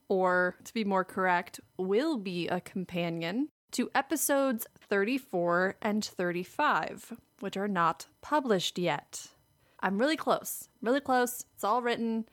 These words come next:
Just need to find time to record it.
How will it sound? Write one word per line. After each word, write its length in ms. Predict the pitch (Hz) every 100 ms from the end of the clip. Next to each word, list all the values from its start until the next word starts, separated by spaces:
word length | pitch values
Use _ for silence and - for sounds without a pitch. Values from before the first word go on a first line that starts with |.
| _ _ -
Just 260 | 202 202
need 100 | 233
to 60 | 220
find 280 | 214 196 185
time 420 | 190 180 180 180 -
to 360 | - 190 175 165
record 640 | 175 - - - 254 220
it. 180 | - -